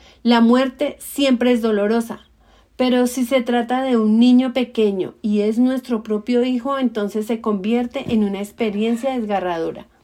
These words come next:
Cuando alguien moría, era costumbre que se hicieran fuertes lamentos y llantos por el difunto.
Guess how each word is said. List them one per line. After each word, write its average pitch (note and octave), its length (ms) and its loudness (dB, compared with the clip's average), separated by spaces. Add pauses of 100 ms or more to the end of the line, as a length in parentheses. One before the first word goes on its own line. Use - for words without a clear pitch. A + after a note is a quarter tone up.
(580)
Cuando B3+ 360 4
alguien C#4 460 2
moría, A3+ 500 0 (220)
era C4 240 2
costumbre A#3+ 520 0
que C#4 140 -2
se B3+ 140 -4
hicieran A3 420 -2
fuertes B3 420 0
lamentos B3 880 -2
y B3 160 0
llantos A3 460 -2
por C4 180 -2
el G#3 140 -2
difunto. B3 500 -4